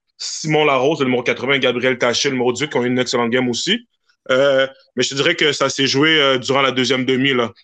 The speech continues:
Euh, Garneau, qui se sont fait, euh, shutdown littéralement au niveau de l'offense, euh, qu'on crée, euh, la, la défense de, de, de Grasset, qu'on crée des turnovers. Puis l'offense a pu en profiter aussi, là.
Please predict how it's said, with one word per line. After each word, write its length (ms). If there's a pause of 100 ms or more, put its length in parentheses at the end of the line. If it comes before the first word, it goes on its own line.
(260)
Euh, 180
Garneau, 680
qui 80
se 60
sont 120
fait, 260
euh, 100
shutdown 460
littéralement 520
au 20
niveau 240
de 60
l'offense, 580 (320)
euh, 160
qu'on 160
crée, 240
euh, 400
la, 100
la 140
défense 380
de, 100
de, 160
de 140
Grasset, 260
qu'on 140
crée 160
des 100
turnovers. 480 (240)
Puis 100
l'offense 380
a 80
pu 100
en 80
profiter 380
aussi, 260
là. 100